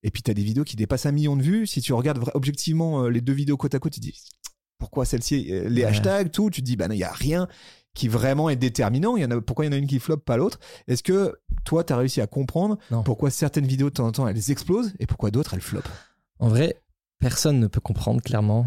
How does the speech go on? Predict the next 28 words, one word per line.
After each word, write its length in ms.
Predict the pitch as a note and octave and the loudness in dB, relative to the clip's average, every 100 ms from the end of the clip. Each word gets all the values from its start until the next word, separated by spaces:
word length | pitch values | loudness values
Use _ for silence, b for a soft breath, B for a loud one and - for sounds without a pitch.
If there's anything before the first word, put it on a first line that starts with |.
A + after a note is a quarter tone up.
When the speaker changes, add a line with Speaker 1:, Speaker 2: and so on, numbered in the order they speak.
| B2 | 0
Speaker 2:
Et 200 | G2+ G#2 | 0 0
ceux 120 | G#2 | -2
qui 140 | - A2+ | -2 0
disent 240 | A2 A#2 | 2 0
qu'ils 180 | - A2+ | 0 2
ont 160 | G#2+ G2+ | 4 4
le 120 | G2 | 2
truc, 260 | - - | -2 0
euh, 80 | A2 | 2
miracle, 360 | G#2+ G#2 A#2+ - | 4 4 2 0
c'est, 200 | - - | -2 -2
c'est 160 | - | -2
faux. 200 | - D#3+ | 2 2
C'est 200 | C3+ A#2+ | 2 0
que 100 | - | 0
t'as 200 | A#2 A#2+ | 0 2
des 120 | A2 A2 | 2 2
codes 300 | D#3 D3 - | 2 2 0
à 60 | G#2+ | 0
respecter 680 | G#2 - - - C3 C#3 - _ - | 0 0 -4 0 0 0 -6 _ -4
avec, 240 | G2+ G#2+ | 0 0
tu 80 | - | 0
vois, 160 | A2+ G#2+ | 0 2
l'accroche, 580 | G#2 - A2+ A2 A2 A2 | 2 0 0 2 2 0
un 40 | |
concept 440 | A2 G#2 G#2+ - G#2+ | -2 0 -2 -2 0
innovant, 600 | G#2+ G#2 A2 A2 A2+ A2+ | 0 2 2 2 2 2
euh, 280 | G#2+ G#2+ | 0 -2